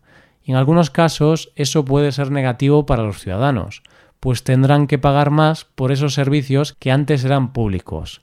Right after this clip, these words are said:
Además, al vender empresas públicas,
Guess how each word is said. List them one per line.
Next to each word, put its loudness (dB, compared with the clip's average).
Además, 0
al -4
vender 0
empresas 0
públicas, 0